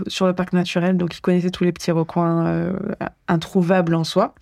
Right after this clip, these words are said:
Et la police a vraiment énormément cherché sur tous les lieux, euh, dont on leur a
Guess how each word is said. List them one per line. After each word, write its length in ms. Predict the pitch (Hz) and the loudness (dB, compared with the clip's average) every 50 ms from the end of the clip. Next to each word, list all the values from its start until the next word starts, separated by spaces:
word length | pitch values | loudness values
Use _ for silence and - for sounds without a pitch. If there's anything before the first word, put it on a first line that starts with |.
| _ - - _ _ _ - _ _ _ - | _ -20 -20 _ _ _ -20 _ _ _ 2
Et 60 | - | 2
la 140 | 185 190 185 | 4 4 4
police 360 | 185 214 202 208 262 262 - | 2 2 2 2 0 0 0
a 60 | 220 | 0
vraiment 440 | 180 180 185 202 208 226 247 - - _ _ _ _ - | 2 2 2 4 4 2 0 -2 -6 _ _ _ _ 2
énormément 460 | 214 226 226 233 233 226 220 214 214 | 4 4 4 4 4 4 4 4 2
cherché 380 | 190 - 220 196 185 - - 214 | 2 0 -2 -2 -2 -2 -2 -2
sur 200 | - - - 180 | -2 -4 -6 -10
tous 400 | - - - - 247 240 240 - - | -10 -12 -6 -2 -2 0 0 0 0
les 180 | 214 190 196 196 | 2 2 4 4
lieux, 320 | 185 185 190 196 208 214 - _ - | 4 4 4 4 2 0 -4 _ -2
euh, 640 | 196 175 175 175 180 180 - - 202 202 202 - 202 | 0 0 2 0 0 -2 -2 -4 -4 -4 -2 -4 -2
dont 240 | 185 185 180 180 180 - - | 0 2 2 2 2 0 0
on 280 | 185 - - 196 190 | 0 0 0 0 0
leur 200 | 190 - 190 180 | 0 0 2 2
a 400 | 175 180 180 185 185 185 185 185 | 0 0 0 0 0 0 0 0